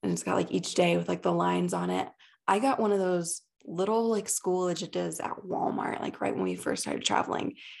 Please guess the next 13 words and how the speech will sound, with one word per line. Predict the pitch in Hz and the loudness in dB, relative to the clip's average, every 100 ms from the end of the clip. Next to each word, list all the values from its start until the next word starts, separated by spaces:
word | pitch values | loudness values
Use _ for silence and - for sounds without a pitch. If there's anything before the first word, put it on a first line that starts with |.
| - | 2
And | 196 | 6
I | 202 | 8
wrote | 190 190 190 | 10 10 10
in | 180 | 8
it | 175 170 165 - | 6 4 0 0
every | 175 170 | 0 2
day | 180 175 | 2 2
when | 170 | 2
we | 165 | 0
were | 165 | -2
traveling, | 165 175 170 160 | -4 -4 -4 -4
and, | 160 | -2
like, | - - | -4 -6